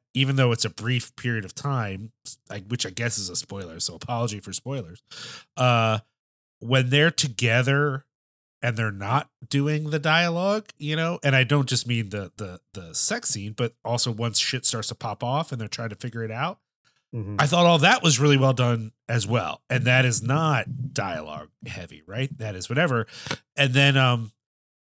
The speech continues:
Speaker 1: you know, really once this initial thing where we're seeing them,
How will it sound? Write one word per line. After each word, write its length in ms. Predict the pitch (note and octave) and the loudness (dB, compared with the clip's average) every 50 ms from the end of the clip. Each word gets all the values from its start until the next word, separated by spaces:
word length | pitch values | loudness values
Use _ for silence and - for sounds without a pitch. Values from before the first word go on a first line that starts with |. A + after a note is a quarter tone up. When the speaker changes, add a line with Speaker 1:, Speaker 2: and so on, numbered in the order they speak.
| _ _ _ _ - | _ _ _ _ 0
Speaker 1:
you 140 | D3 C#3 C3 | 2 4 4
know, 100 | B2+ B2 | 4 2
really 380 | A2+ B2+ D#3 F#3 G3 E3+ C#3+ | 2 2 2 4 4 4 2
once 380 | B2+ A#2+ C3+ D3 E3 E3 C#3+ - | 2 2 2 2 2 2 0 0
this 240 | - C#3+ B2+ - - | 0 2 0 0 0
initial 520 | - B2+ A#2+ A#2 B2+ C3 - - C3+ B2 | -2 -6 -4 0 0 0 2 2 0 -2
thing 300 | - - C3+ C3+ C3 A#2+ | -2 -2 -2 0 0 0
where 120 | A#2+ A#2 | -2 -4
we're 180 | G#2+ G#2+ A2 G#2 | -4 -4 -6 -4
seeing 500 | - - - - C#3+ C#3 C3 B2 A2+ G#2 | -2 -2 0 2 2 2 2 0 -2 -2
them, 480 | G2 A#2 A2 A#2 A#2+ A#2+ A#2+ B2+ B2+ | -2 0 0 2 0 0 -2 -6 -10